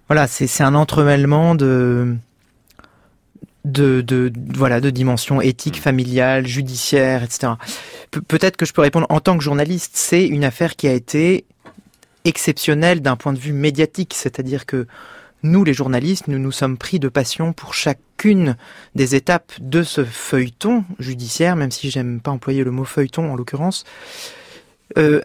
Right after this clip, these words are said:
Speaker 1: alors, on peut se demander pourquoi. À la fois, il y avait une appétence de, de, des confrères et de moi-même, enfin des, des journalistes, et en même temps, les parties, c'est-à-dire le neveu, euh, et l'épouse d'un côté, et de l'autre côté, les parents, ont joué de cette médiatisation. C'est-à-dire
Speaker 2: Mm.
Speaker 1: qu'à chaque étape,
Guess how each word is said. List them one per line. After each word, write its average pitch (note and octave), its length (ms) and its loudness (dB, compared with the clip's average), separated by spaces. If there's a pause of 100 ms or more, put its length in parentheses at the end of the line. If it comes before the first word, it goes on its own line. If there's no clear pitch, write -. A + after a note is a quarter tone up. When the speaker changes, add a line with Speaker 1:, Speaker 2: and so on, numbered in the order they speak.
(100)
Speaker 1:
alors, D#3+ 300 2
on D#3 140 -6
peut F3 160 0
se D3+ 40 -4
demander D#3 300 4
pourquoi. G3+ 320 2
À F3+ 40 4
la D3+ 100 2
fois, D#3+ 160 2
il - 20 2
y C#3 60 4
avait C3 160 2
une C3 100 0
appétence B2 600 -2
de, A2+ 340 -8
de, A2+ 300 -8
des A#2+ 260 -6
confrères C3+ 460 -2
et A#2 100 -2
de A2+ 80 -8
moi-même, C#3+ 320 0
enfin C3 180 -4
des, A#2+ 220 -4
des A#2 220 0
journalistes, C#3 500 -4
et D3+ 80 2
en F3+ 80 6
même E3+ 200 2
temps, G3+ 280 2 (300)
les C#3 100 4
parties, - 460 -4
c'est-à-dire C3 560 -2 (340)
le C#3+ 200 2
neveu, D#3 540 2
euh, B2 280 0
et B2 320 0
l'épouse D#3+ 400 -4
d'un C3+ 140 0
côté, D3+ 640 0
et C#3 60 0
de C3 100 0
l'autre C#3 280 -4
côté, C3 260 -2
les A#2+ 100 -2
parents, C#3+ 420 -2 (680)
ont F#3 260 4
joué F3 340 4
de F3 120 2
cette - 260 -2
médiatisation. A#2 840 -4
C'est-à-dire D3 380 -4
Speaker 2:
Mm. - 60 -10
Speaker 1:
qu'à D#3 100 -2
chaque D3+ 240 -2
étape, A#3 360 0